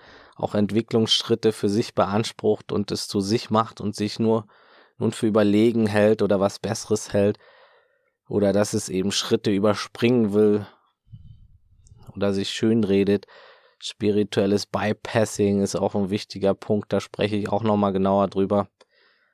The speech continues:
Ja, wenn du jetzt versuchst, diese Dinge mit Abkürzung zu halten und vorzutäuschen,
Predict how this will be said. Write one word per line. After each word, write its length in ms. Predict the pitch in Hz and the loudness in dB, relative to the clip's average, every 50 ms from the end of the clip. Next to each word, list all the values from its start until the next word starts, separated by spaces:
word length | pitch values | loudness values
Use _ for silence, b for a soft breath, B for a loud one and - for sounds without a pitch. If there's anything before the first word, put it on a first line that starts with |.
| b b b | b b b
Ja, 260 | - 120 139 139 127 | -2 0 2 2 2
wenn 120 | 113 113 117 | 2 2 2
du 60 | 117 | 2
jetzt 220 | 117 120 - - | 2 2 0 -2
versuchst, 640 | - 120 113 110 104 110 120 135 - - - - - b b b b b b b b b b b b - | 0 0 0 0 0 -2 -4 -4 -4 -6 -12 -16 -20 b b b b b b b b b b b b -2
diese 260 | 113 110 110 117 110 | -2 0 0 0 0
Dinge 340 | 107 - 127 127 131 123 117 | 0 2 2 2 4 4 4
mit 240 | 113 110 - - | 2 2 0 -2
Abkürzung 720 | - 117 - - - - - 123 117 - - - 113 110 104 | -4 -4 -4 -6 -6 -2 0 0 0 0 0 -2 -2 -2 0
zu 220 | - 113 110 95 98 | 0 0 0 2 2
halten 420 | 98 98 107 113 - - 104 98 | 4 4 4 2 2 0 -2 0
und 160 | 98 101 - | 0 -2 -2
vorzutäuschen, 1040 | - - 101 110 - - - 110 101 - - 104 101 104 107 - - 104 101 98 | 0 0 0 0 0 0 -4 -6 -6 -4 0 2 2 2 2 0 -2 -4 -6 -8